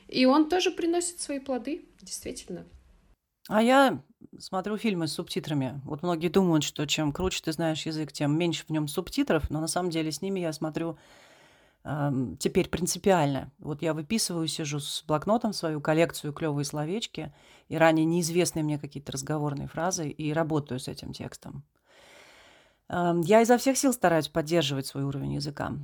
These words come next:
Speaker 2: потому что, во-первых, я живу с неносителем, и это сложнее, чем кажется. То есть тебя никто не оценивает,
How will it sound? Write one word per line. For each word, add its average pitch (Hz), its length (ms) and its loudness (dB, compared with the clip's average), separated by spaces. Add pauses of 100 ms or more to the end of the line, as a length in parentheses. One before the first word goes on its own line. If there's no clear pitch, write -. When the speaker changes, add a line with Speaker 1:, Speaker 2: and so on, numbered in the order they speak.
Speaker 2:
потому 147 280 -2
что, 151 160 -2
во-первых, 185 320 2
я 180 80 4
живу 170 260 -4
с - 120 -4
неносителем, 160 840 0 (160)
и 156 200 -4
это 147 560 4
сложнее, 165 440 0
чем 147 180 -4
кажется. 139 520 0 (340)
То - 80 -8
есть 127 160 -8
тебя 143 220 -2
никто 147 360 0
не 139 300 2 (1040)
оценивает, 147 720 0